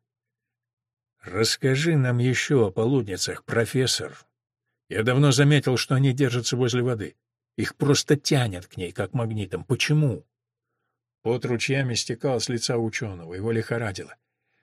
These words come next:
"Их мучает жажда, чудовищная жажда. Вот почему", — ответил Клуги, глядя в землю. Он поднял воспаленные, почти обезумевшие глаза и посмотрел на доктора в упор. "Они пьют,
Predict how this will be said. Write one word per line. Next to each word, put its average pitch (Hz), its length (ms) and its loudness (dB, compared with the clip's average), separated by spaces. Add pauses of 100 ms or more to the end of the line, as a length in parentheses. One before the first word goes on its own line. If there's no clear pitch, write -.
(100)
"Их - 400 0
мучает 190 880 4
жажда, 147 560 4 (440)
чудовищная 214 640 8
жажда. 131 500 4 (480)
Вот 202 220 6
почему", — 151 480 4 (120)
ответил 139 440 4
Клуги, 165 360 6
глядя 143 340 4
в 131 40 0
землю. 107 400 -2 (640)
Он 127 180 2
поднял 147 320 6
воспаленные, 143 880 6
почти - 280 2
обезумевшие 143 640 4
глаза 139 400 2
и 135 60 2
посмотрел 147 580 2 (180)
на 147 140 6
доктора 139 340 6
в 127 80 6
упор. 139 320 0 (560)
"Они 175 360 8
пьют, 156 760 0